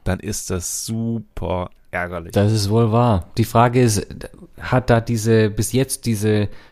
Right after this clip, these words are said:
Speaker 2: Drohung der drei Jahre Zuchthaus irgendwas dagegen gemacht? Und da bin ich mir halt nicht so ganz sicher. Also vielleicht im Einzelfall, aber
Speaker 1: Das stimmt. Auf der anderen Seite, wenn wir jetzt mal überlegen,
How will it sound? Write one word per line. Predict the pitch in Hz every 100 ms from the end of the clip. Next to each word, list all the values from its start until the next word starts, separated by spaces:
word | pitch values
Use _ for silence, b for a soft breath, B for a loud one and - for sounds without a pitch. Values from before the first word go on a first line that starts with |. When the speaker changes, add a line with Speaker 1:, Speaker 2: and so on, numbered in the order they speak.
| -
Speaker 2:
Drohung | - - 127 135 120
der | 110
drei | - 107
Jahre | 107 101 104 101
Zuchthaus | - - - 110 95
irgendwas | 87 107 101 - -
dagegen | - 110 104
gemacht? | 98 123 143 - - b b b b b b b b b _ _ _ - _
Und | 110 101 -
da | 101
bin | 127
ich | 127
mir | 131 117
halt | 123 -
nicht | 127 -
so | 117
ganz | 110 107 -
sicher. | 175 110
Also | 101 120
vielleicht | 113 120 123 113
im | 87
Einzelfall, | 127 175 90 - 85 87
aber | - 90 98 92 87 - b b b b _
Speaker 1:
Das | - 110
stimmt. | - 107 123 160 190 -
Auf | 123
der | - -
anderen | 123 147 160
Seite, | 139 131 135 131
wenn | 120 123
wir | 120
jetzt | 117
mal | 123 113
überlegen, | 107 110 104 110 131 151 151 165 180